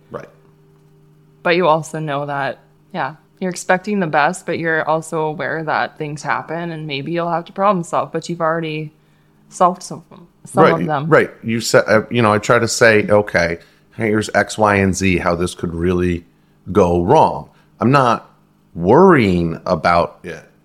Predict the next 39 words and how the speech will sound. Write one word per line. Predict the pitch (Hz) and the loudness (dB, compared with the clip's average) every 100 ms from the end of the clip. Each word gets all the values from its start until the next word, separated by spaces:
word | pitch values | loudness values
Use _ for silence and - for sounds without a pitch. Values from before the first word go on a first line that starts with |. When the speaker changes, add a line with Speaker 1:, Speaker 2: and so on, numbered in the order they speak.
| - | -12
Speaker 1:
going | - 92 87 85 76 | -4 -2 0 -2 -4
wrong. | 82 80 80 87 - | -2 -2 -2 -4 -2
I'm | 104 | 0
just | 101 - | 2 0
saying, | 131 110 101 90 | 0 2 0 0
"This | 90 131 - | 2 2 2
is | 101 101 | 0 4
it. | 90 - | 2 0
These | 92 107 107 | 0 2 2
are | 104 | 2
the | 95 | 4
ways | 98 98 87 | 4 4 2
that | 87 | 2
I | 107 | 2
can | - 104 | 0 -4
see | - 98 95 | -2 0 2
right | 90 101 | 2 0
now | 90 82 85 | 0 -2 -2
from | - 95 | -2 0
where | 90 90 | 2 0
I'm | 87 | 0
standing, | - 160 143 101 90 85 _ _ _ | -2 0 2 2 -2 -4 _ _ _
how | - 95 | -2 0
those | 92 90 - | 2 0 -2
things | 90 80 | -4 -4
might | 85 80 - | -4 -4 -6
go | 82 | -4
badly. | 78 78 - 69 - _ _ _ _ _ 101 | -4 -4 -10 -20 -20 _ _ _ _ _ -2
And | 95 - - | -2 -2 2
if | 117 117 - | 2 2 2
those | 107 101 | 2 2
things | 98 90 | -2 -2
happen, | - 87 - 120 131 _ _ - | -2 0 0 -4 -6 _ _ -10
this | 85 95 87 | -4 -4 -4
is | 87 | -4
what | 85 | -2
I | 82 | -2
wanna | 78 78 78 73 | -6 -10 -16 -10
do | 78 98 80 73 | 0 0 0 -6